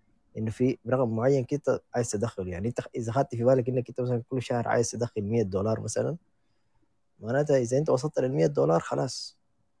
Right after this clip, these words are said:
كده تمام، يعني تنوم بعد ده. لكن، آه، دي بشوفها شوية ممكن تتعارض مع ال-، مع العمل الحر، إنك أنت دايمًا تكون عايز تمشي في تصاعد. لكن برضو ال-، برضو ال-، الحاجة دي عشان ترتب نفسك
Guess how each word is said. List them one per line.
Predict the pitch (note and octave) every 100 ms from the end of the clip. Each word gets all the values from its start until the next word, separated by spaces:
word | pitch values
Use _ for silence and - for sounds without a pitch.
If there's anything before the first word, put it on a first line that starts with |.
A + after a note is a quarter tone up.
| _ _ _ -
كده | D#3 C#3
تمام، | B2 C3 A#2+
يعني | G2+ F#2+ F#2+ F2+ -
تنوم | C#3 D#3+
بعد | A2+ F2+ E2
ده. | - - - _ _ _ _ _ _
لكن، | - A2+ - F3 F3+
آه، | D#3+ B2 - G1+ G1+
دي | - C#3 D#3+
بشوفها | F#3 F#3 F#3
شوية | - F#3+
ممكن | F3+ D3+
تتعارض | C3 C#3+ D#3
مع | C3 G2+
ال-، | F#2+ F2+ E2+
مع | F2 F2
العمل | F#2+ A#2+ B2+
الحر، | G#2 - C3
إنك | B2+ A#2+
أنت | -
دايمًا | B2 C3 A#2
تكون | - A2+ -
عايز | A#2 A#2+ A#2
تمشي | - A#2 F#2+
في | G2+
تصاعد. | - - G2 E2+ - _ _ -
لكن | A2+ E3+ F#3+
برضو | G#3 G#3 -
ال-، | B2+ - - G#2 - -
برضو | C3 F3+ F#3
ال-، | C#3+ A#2+ -
الحاجة | G#2+ - D#3 D3+
دي | D#3+ - _ _ _ _ _ _ _ _ -
عشان | A2+ A#2+
ترتب | D3 F#3 D#3+
نفسك | C#3+ E3 - G2